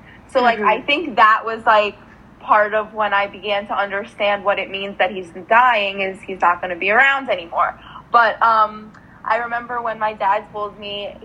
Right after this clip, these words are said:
Speaker 1: he said to me, "I wanna be remembered as a mensch." Uh, that's, like, when, when someone asks you about your dad, tell, tell people that he was a good guy. And, like,
Speaker 2: Mm-hmm.
Speaker 1: so when he said stuff like that, not, like,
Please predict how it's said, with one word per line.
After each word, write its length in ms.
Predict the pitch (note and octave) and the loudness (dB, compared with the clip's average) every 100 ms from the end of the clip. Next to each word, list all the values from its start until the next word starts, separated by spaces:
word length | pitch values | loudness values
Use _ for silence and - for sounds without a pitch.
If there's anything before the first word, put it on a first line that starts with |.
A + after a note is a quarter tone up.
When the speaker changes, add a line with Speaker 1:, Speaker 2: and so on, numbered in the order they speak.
| - | -16
Speaker 1:
he 120 | A3+ | -14
said 320 | - A3 G#3+ | -2 -2 -2
to 60 | A#3+ | -14
me, 300 | G#3 G#3 G#3 - - | -10 -10 -10 -16 -2
"I 140 | G#3+ A3 | 0 2
wanna 280 | A3 A3+ | 0 -2
be 100 | A3 | -4
remembered 480 | G#3+ G#3 G3+ G3+ G3+ | -6 -2 -2 -2 0
as 180 | G3 A3 | 0 0
a 80 | G3+ | -4
mensch." 340 | F#3+ - - - - - - | -6 -6 -12 -20 -20 -16 0
Uh, 160 | G3+ | 2
that's, 300 | A3 A3+ - | 4 2 2
like, 180 | A#3 G#3+ G3+ | -2 0 -4
when, 240 | G#3+ G#3+ - - | -4 -6 -14 -10
when 200 | A#3 A3+ | -10 -2
someone 200 | C#4+ C4 | 2 2
asks 300 | A#3 B3+ - | 2 0 -4
you 100 | B3+ | 0
about 200 | B3+ A3 | 0 2
your 100 | A3+ | 0
dad, 360 | A3 A#3+ C#4 C#4 | 2 2 2 -8
tell, 440 | - A3+ A#3 A3+ - - - - | -2 2 2 0 -8 -20 -20 -10
tell 200 | D4 A3+ | 0 0
people 260 | D#4+ B3 A#3 | 0 -4 -4
that 180 | G#3 | -4
he 80 | A3+ | -6
was 160 | A3 G#3+ | -10 -10
a 40 | |
good 280 | F3+ A3+ G#3+ | -8 -6 0
guy. 320 | F#3+ - - - - - - | 2 2 -2 -14 -20 -16 0
And, 140 | A#3 | 0
like, 180 | A#3 G#3 | 2 0
Speaker 2:
Mm-hmm. 140 | F#3+ F3 | -2 -4
Speaker 1:
so 160 | B3 | -2
when 200 | B3 C4 | 0 -2
he 180 | D#4+ D4 | -2 -6
said 280 | E4+ C#4 C4+ | -2 -2 -2
stuff 260 | - C#4 C4 | -2 -4 0
like 180 | A3 A3 | -2 0
that, 380 | G#3 A3+ C4+ A#3 | 4 4 2 2
not, 180 | B3 | 2
like, 200 | - A3 | 2 -4